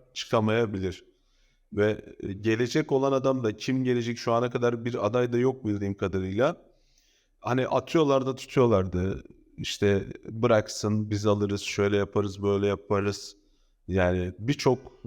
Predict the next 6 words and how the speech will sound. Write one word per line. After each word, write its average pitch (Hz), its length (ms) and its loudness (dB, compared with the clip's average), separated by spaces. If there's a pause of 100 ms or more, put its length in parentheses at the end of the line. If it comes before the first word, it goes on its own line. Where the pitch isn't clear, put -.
noktalar 113 720 2
vardı. 95 760 0 (400)
Bu 110 520 -2 (760)
geçen 120 400 2
seneden 120 520 0
başlayan, 101 580 -2